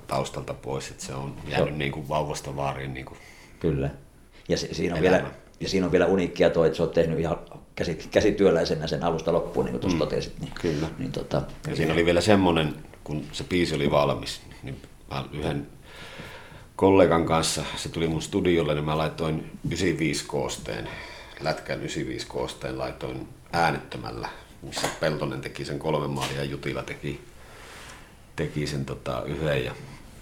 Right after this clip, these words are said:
Speaker 1: niin mä laitoin sen koosteen soimaan ja mä tokasin kaverille, että kuuntelepas tää biisi ja se kooste pyöri siellä, ne ilohetket, mitä siinä oli. Mä sanoin, että hitto, kun joskus Suomi voittaisi maailmanmestaruuden, että, että tässä voisi olla niinku tosi kova biisi niinku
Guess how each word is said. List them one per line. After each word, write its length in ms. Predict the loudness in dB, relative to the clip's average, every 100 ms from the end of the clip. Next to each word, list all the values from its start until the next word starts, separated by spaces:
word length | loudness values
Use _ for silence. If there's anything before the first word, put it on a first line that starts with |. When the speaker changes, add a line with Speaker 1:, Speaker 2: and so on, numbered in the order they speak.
| -16
Speaker 1:
niin 100 | -8
mä 120 | -4 -2
laitoin 260 | -2 -2
sen 140 | -6 0
koosteen 520 | 6 6 4 -4 -4
soimaan 560 | -2 -2 0 -2 -4
ja 60 | -6
mä 200 | -6 -6 -8
tokasin 400 | -10 -4 -2 -2
kaverille, 420 | -4 0 0 0
että 200 | -8 -12 -14 -14 -18
kuuntelepas 440 | -4 -2 -2 -6 -8
tää 180 | -6 -4
biisi 360 | -2 -4 -4
ja 60 | -8
se 80 | -8
kooste 360 | -4 -4 -4 -12
pyöri 260 | -10 -8 -8
siellä, 240 | -10 -10
ne 140 | -10 -10 -14 -20 -14 -4
ilohetket, 600 | 0 0 -2 -10 -14 -12
mitä 220 | -8 -8
siinä 240 | -8 -8
oli. 160 | -8 -8 -12 -20 -20 -20 -20 -20 -20 -14
Mä 100 | -8
sanoin, 140 | -8
että 120 | -8 -6
hitto, 320 | -4 -4 -8
kun 160 | -4
joskus 360 | -4 -6 -12 -8
Suomi 260 | -6 -6 -6
voittaisi 320 | -10 -12 -10
maailmanmestaruuden, 800 | -6 -6 -6 -10 -12 -10 -10 -10
että, 120 | -12 -16 -18 -20 -18
että 160 | -16
tässä 340 | -8 -8 -6 -6
voisi 220 | -4 -4
olla 100 | -4
niinku 200 | -6 -8 -12
tosi 260 | -10 -4 -4
kova 280 | -4 -6 -6
biisi 320 | -8 -10 -8
niinku 200 | -10 -12